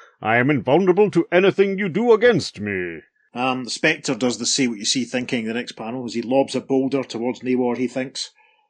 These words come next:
Speaker 2: "He hit me with this rock, yet I am unable to do the same to him." Yeah, because the rock sort of swerves around Nawar and keeps going. Spectre continues to think,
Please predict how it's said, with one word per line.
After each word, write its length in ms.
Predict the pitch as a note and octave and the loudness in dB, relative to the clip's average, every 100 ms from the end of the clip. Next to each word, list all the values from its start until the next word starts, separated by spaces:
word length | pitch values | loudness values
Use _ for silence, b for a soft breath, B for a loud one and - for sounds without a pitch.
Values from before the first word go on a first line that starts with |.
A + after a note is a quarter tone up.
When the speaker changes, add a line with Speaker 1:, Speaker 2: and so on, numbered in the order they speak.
| _ | _
Speaker 2:
"He 140 | B2 | -4
hit 240 | A#2+ F3+ F3+ | 2 2 6
me 80 | F3 | 6
with 200 | E3+ F3 | 6 4
this 200 | E3 - | 0 4
rock, 460 | F3 C#3+ - - _ _ _ _ _ | 4 4 -4 -20 _ _ _ _ _
yet 160 | C#3 A2+ C#3 | -4 -4 4
I 140 | E3+ | 4
am 120 | E3+ - | 4 0
unable 420 | E3+ D#3+ D3+ D3 | 2 4 2 0
to 100 | C#3+ | 0
do 160 | C3+ D#3 | 2 2
the 60 | |
same 320 | D3 - C3 | 0 -2 -4
to 140 | B2 D3+ | 0 4
him." 340 | A3 C#3+ C#3+ | 4 2 -6
Yeah, 140 | C#3 B2 | -6 -6
because 220 | - G#2+ | -6 -8
the 80 | A2+ | -2
rock 240 | D3 - | -2 -2
sort 140 | D#3 - | -8 -4
of 60 | |
swerves 480 | - - D3 D3 B2 | -4 0 2 2 0
around 280 | A2+ C3+ F3+ | -2 0 0
Nawar 320 | D3+ G#2+ F#2 | -2 -4 -6
and 100 | F#2 | -10
keeps 200 | - - | -14 -14
going. 320 | - D#3 G#2+ _ | -6 -6 -6 _
Spectre 380 | - - A#2+ A2+ | -16 -10 -10 -10
continues 400 | A#2 G#2+ A#2+ G#2+ | -16 -14 -14 -14
to 80 | G#2+ | -14
think, 300 | G#2 A2 - | -12 -12 -14